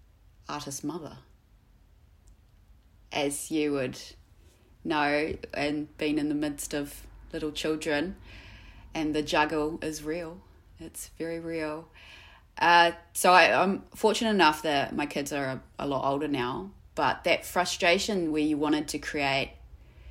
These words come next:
and you want to work and you can't, uh, was one of the hardest things I found, I think.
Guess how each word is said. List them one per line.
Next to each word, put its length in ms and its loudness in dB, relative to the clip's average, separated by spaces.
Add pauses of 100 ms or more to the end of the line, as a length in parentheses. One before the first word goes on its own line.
(200)
and 100 -2
you 80 2
want 180 2
to 60 0
work 380 0 (420)
and 160 0
you 80 -4
can't, 500 -4 (1600)
uh, 420 4
was 300 -4 (140)
one 140 2
of 60 2
the 80 0
hardest 300 0
things 160 -2
I 140 -4
found, 520 -6 (200)
I 80 -12
think. 440 -8